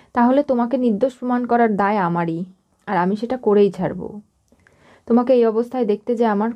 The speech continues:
কোনোভাবেই ভালো লাগছে না। রানী এরপরে নিচে চলে যায়। রানীর পাঁচ মাস হয়ে গেল, এখন তার স্বাদের ব্যবস্থা করতে হবে। তাই মেজ বৌদি যখন জেঠিমাকে বলে,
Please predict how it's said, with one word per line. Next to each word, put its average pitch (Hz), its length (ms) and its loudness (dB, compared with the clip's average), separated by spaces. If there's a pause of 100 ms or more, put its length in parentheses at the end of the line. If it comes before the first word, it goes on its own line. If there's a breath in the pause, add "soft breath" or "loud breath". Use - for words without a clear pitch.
কোনোভাবেই 226 540 0
ভালো 254 200 -2
লাগছে 254 320 -4
না। 269 180 -10 (120)
রানী 220 240 2
এরপরে 240 300 0
নিচে 226 260 0
চলে 165 240 -2
যায়। 151 240 -4 (640 soft breath)
রানীর 247 260 2
পাঁচ 208 320 -4
মাস 240 240 -4
হয়ে 185 160 2
গেল, 165 280 -2 (220)
এখন 220 240 -2
তার 233 140 0
স্বাদের 202 340 0
ব্যবস্থা 190 340 0
করতে 226 280 -6
হবে। 185 380 -4 (320)
তাই 226 260 2
মেজ 214 280 0
বৌদি 247 420 -2 (520 loud breath)
যখন 233 260 2
জেঠিমাকে 233 460 0
বলে, 208 520 2